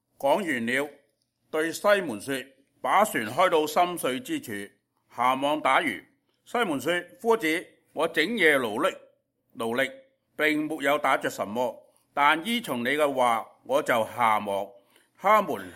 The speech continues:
下了網，就圈住許多魚，網險些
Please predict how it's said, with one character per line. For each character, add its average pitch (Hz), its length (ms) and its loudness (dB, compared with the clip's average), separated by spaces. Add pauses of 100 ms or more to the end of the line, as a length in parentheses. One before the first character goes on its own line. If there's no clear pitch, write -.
下 131 220 4
了 139 140 0
網， 123 320 0 (240)
就 135 260 0
圈 226 380 0
住 165 100 -4
許 127 340 0
多 160 240 2
魚， 95 220 -14 (920)
網 127 340 0
險 139 280 -6
些 170 280 2